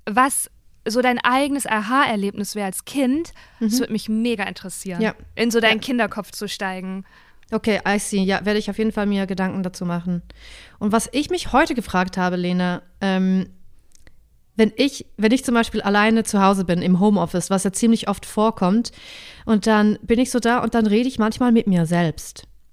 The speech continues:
Speaker 1: Ich
Speaker 2: Und
Speaker 1: rede
Speaker 2: ich mach
Speaker 1: immer
Speaker 2: das
Speaker 1: mit mir selbst, ja.
Speaker 2: Aber warte, warte. Und ich hab mich gefragt, wie reden and-, weil das machen ja ultra viele Leute,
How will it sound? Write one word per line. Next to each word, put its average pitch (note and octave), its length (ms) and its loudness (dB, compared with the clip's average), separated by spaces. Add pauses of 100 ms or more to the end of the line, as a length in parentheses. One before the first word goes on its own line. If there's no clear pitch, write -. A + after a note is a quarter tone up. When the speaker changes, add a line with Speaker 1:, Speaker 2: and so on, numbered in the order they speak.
(580)
Speaker 1:
Ich - 120 -12
Speaker 2:
Und A3+ 60 4
Speaker 1:
rede A#3 100 4
Speaker 2:
ich - 40 -6
mach B3 100 6
Speaker 1:
immer A3 100 2
Speaker 2:
das B3+ 140 2
Speaker 1:
mit F3+ 100 -6
mir F3 60 -6
selbst, F3 320 -8
ja. F#3+ 120 -8
Speaker 2:
Aber B3 200 4
warte, A#3+ 320 2
warte. A3+ 400 2
Und A3+ 140 4
ich G#3 100 -2
hab C4+ 80 2
mich C#4 140 0
gefragt, A#3 760 0 (280)
wie A3 320 6
reden B3+ 400 4
and-, A3+ 320 4
weil G3+ 140 4
das G#3+ 120 -2
machen B3+ 220 4
ja G#3 160 6
ultra B3 300 2
viele G#3+ 160 2
Leute, F#3+ 400 0